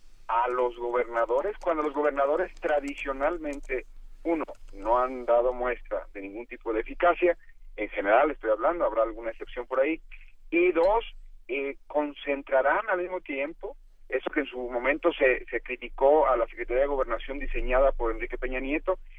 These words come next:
concentrará al mismo tiempo el poder político y también el poder policiaco. Y, y entonces empiezan a mezclar cosas y empezamos a, algunos, como Benito y yo, que somos más, eh, viejos, empezamos a recordar, pues, estos,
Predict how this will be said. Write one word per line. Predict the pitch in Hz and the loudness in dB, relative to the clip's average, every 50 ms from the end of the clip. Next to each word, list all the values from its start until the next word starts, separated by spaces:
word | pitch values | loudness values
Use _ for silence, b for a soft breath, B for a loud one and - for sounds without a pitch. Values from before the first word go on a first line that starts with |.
| b b - | b b -4
concentrará | - 127 123 - - 123 123 123 127 143 165 | -2 -2 -2 0 -4 0 4 4 6 6 6
al | 175 | 4
mismo | 180 185 185 180 | 2 -2 -4 -2
tiempo | - 175 165 170 - 165 | 0 -2 -2 0 0 -2
el | 147 - | -2 0
poder | - 123 123 - - - | 0 0 2 0 -2 -2
político | - - - 247 269 330 349 - - - - - | -2 -2 -2 -2 -6 -10 -10 -12 -10 -6 -6 -2
y | |
también | - - - - - - | -2 -2 -2 -2 -4 -6
el | - | -4
poder | - - 247 277 - | -2 0 2 2 0
policiaco. | - - - - 165 - - - 160 170 180 180 - - - - - - - - - - - - - B B B B - | 0 -6 -10 -10 -10 -10 -6 0 4 4 4 4 2 -2 -10 -18 -18 -20 -20 -20 -20 -20 -20 -20 -20 B B B B -14
Y, | - 110 107 107 110 110 107 - | -10 -8 -6 -4 -4 -6 -6 -8
y | - 117 110 113 | -10 -6 -6 -4
entonces | 110 113 - - 311 - - 440 359 359 | -6 -4 0 2 2 2 2 -2 -4 -4
empiezan | 160 - 339 - - 180 190 | -2 2 2 2 4 4 4
a | 165 | 4
mezclar | 139 - - - - 160 165 - | 2 2 0 0 0 0 0 4
cosas | - 170 160 - 190 175 - - | 2 2 4 4 2 2 2 -4
y | 143 135 | -6 -6
empezamos | 131 - 127 120 - 165 165 151 160 | -4 -6 0 0 0 0 2 2 2
a, | 147 151 170 170 - - - - - - - | 4 4 4 2 -2 -10 -20 -20 -20 -8 -4
algunos, | - 104 107 131 151 156 151 170 - - - | -4 -4 -2 -2 -2 -2 -2 -4 -6 -6 -6
como | 92 87 80 | -6 -6 -6
Benito | 90 104 104 - 117 | -8 -10 -10 -10 -10
y | 117 113 | -4 0
yo, | 131 131 127 | 2 2 2
que | - - | 0 -6
somos | - 110 113 113 110 107 | -10 -8 -6 -6 -6 0
más, | 113 110 117 113 - - - - | 4 4 4 4 4 -2 -8 -6
eh, | - 113 104 - | -6 -6 -4 -2
viejos, | - 180 160 - 135 160 - - - - b b b b b b | 0 0 0 0 -2 -4 -6 -10 -18 -20 b b b b b b
empezamos | - - 110 - - - - - - 160 | -4 -4 -2 -2 -4 2 4 4 4 6
a | 156 143 | 4 4
recordar, | 135 - - - - - 143 135 127 - - | 4 4 4 2 4 6 6 4 4 2 -2
pues, | 135 117 - | -8 -6 -2
estos, | 135 143 - - - 165 - | -2 -2 -2 -2 -2 -2 -2